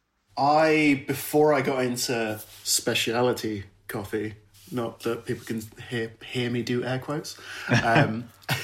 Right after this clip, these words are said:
<laughs> but, uh, I used to drink at Nero, so I'd probably say that.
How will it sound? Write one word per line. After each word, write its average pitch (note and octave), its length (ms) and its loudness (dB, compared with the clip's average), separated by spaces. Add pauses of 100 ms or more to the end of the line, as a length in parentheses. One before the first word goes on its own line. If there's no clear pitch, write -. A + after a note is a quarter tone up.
(140)
<laughs> - 520 -14
but, B2+ 280 4
uh, B2+ 300 6
I C#3 60 4
used C#3 180 4
to C#3+ 60 4
drink B2+ 180 4
at B2+ 80 0
Nero, A2+ 460 4
so - 340 -4
I'd A2+ 160 -6
probably B2 220 -8
say A#2 200 -4
that. - 480 -6